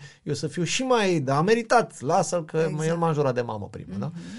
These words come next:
Speaker 1: Și atunci ideea e să creștem oamenii, ajutându-i să-și pună întrebările și eu cred că asta în educație e vor-, valabil inclusiv de la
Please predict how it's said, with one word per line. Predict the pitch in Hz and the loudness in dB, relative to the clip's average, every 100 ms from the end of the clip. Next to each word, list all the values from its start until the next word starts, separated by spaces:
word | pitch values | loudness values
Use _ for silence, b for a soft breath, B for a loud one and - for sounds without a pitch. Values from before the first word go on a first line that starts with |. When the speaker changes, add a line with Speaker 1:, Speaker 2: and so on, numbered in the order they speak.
| 262 B _ | -16 B _
Speaker 1:
Și | 117 | -10
atunci | 107 160 | -4 0
ideea | 180 160 131 143 | 2 4 4 6
e | 151 | 4
să | 147 143 135 123 117 107 98 95 90 92 101 | 2 2 4 4 2 2 2 0 -4 -6 -8
creștem | - 123 - 117 | -6 -4 -4 -4
oamenii, | 98 - 147 185 | -2 -2 -4 -2
ajutându-i | 165 123 135 127 | -4 -2 -4 -4
să-și | - 110 | -4 -6
pună | - 120 | -6 -6
întrebările | 101 95 82 117 160 196 | -4 -4 -4 -4 -4 -8
și | - 196 - | -8 -10 -6
eu | 156 | -6
cred | 160 185 | -6 -4
că | 175 | -2
asta | 170 170 170 | -2 -2 0
în | 165 | 0
educație | 160 151 180 175 208 175 | -2 -2 -4 -4 -2 -2
e | |
vor-, | 170 170 170 175 | 0 -2 -2 -4
valabil | 147 151 165 165 | -2 0 2 0
inclusiv | 85 87 - 82 | -2 -6 -8 -4
de | 87 | 0
la | - - | 2 4